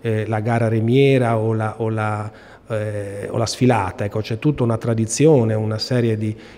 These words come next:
il mantenimento di, di, di, appunto, di valori e tradizionali che devono essere,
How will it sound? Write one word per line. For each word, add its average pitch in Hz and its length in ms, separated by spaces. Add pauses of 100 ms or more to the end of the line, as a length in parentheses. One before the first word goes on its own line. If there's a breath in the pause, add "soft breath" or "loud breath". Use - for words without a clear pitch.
il 107 300
mantenimento 120 960
di, 113 180
di, 110 200
di, 107 260
appunto, 117 380
di 107 140
valori 120 580
e 110 180
tradizionali 139 840
che 123 120
devono 135 380
essere, 131 500